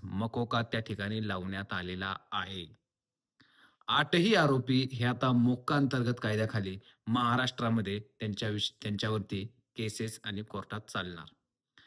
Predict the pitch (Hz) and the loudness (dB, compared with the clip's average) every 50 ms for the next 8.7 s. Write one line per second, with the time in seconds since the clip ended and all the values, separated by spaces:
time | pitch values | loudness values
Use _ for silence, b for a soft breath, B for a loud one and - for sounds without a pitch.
0 | b b b b 156 156 226 190 151 131 143 - - - 220 214 208 185 180 156 | b b b b 0 2 2 2 4 4 4 4 6 8 8 8 8 6 4 4
1 | 170 175 175 175 165 175 165 151 143 147 156 147 139 135 127 117 110 110 110 110 | 4 2 2 2 2 4 4 4 4 4 4 4 4 4 2 2 0 0 0 2
2 | 120 127 123 123 120 - 151 147 147 143 156 143 - - - 135 147 143 - - | 2 4 4 2 2 2 2 2 2 2 0 0 -2 -2 0 0 0 0 0 0
3 | 135 117 113 - 131 127 120 - - 120 117 - 107 - - 131 113 101 98 92 | 0 0 0 0 -2 -4 -4 -2 -4 -4 -4 -2 -4 -2 -2 -2 -2 -4 -4 -6
4 | 90 90 101 120 123 - _ _ _ _ _ _ _ _ _ _ _ - - 175 | -6 -6 -8 -8 -10 -12 _ _ _ _ _ _ _ _ _ _ _ -6 -4 -2
5 | 190 190 - 139 135 131 - 165 175 180 - - - 123 131 127 - 147 185 202 | -2 -2 -2 -4 -4 -2 0 4 4 4 4 2 0 0 0 2 2 2 4 4
6 | 190 175 147 139 143 131 131 151 143 139 139 135 135 143 151 B B B B B | 4 4 4 4 2 2 2 4 4 4 4 4 2 0 -2 B B B B B
7 | B - 113 113 117 117 117 117 117 113 113 110 113 117 117 - - 143 135 139 | B -4 -2 0 2 2 4 4 4 4 4 4 4 4 2 2 0 0 2 4
8 | 123 123 113 127 120 110 104 101 98 104 110 104 85 82 | 4 4 4 4 2 4 2 2 2 0 -2 -2 -4 -6